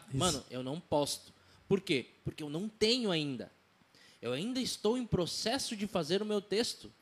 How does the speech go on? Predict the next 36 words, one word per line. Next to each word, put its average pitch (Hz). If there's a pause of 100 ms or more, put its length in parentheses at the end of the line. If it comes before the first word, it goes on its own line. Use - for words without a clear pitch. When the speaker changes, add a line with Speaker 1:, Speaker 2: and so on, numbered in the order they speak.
(580)
Speaker 2:
"Ah, 254
eu 247
já 226
fiz, 262
já 220
faz 226 (120)
dois 262
anos 269
e 240
meio 240
que 226
eu 208
faço 190
o -
mesmo 185
texto." 151
Mas 202
ele 226
não 233
tá 247
pronto. 262 (340)
Se -
ele 233
tivesse 226
pronto, 185
eu 175
já 208
tinha 247
um 262
show. 262 (260)
E 147
eu 170
não 220
tenho. 220 (260)
Então, 156
assim, 214